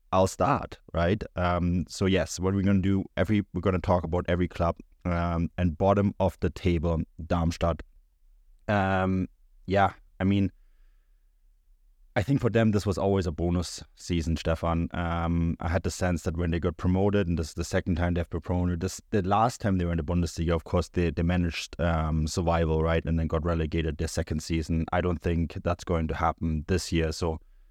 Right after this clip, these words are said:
um, one of the pluses that I have for them,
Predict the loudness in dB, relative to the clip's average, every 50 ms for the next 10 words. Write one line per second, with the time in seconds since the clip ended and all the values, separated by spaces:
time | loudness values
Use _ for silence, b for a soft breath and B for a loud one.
0 | -20 _ -20 -20 -20 -20 -20 -20 -20 _ -4 0 2 2 2 2 2 2 2 0
1 | -2 -2 _ -16 -20 -20 -20 -20 -20 _ -20 -20 -20 -20 _ -20 -6 _ 0 2
2 | 4 4 6 4 4 2 0 -4 -4 0 2 2 2 2 0 -4 -2 0 0 0
3 | 0 0 2 0 0 0 0 0 2 2 2 2 2 2 0 0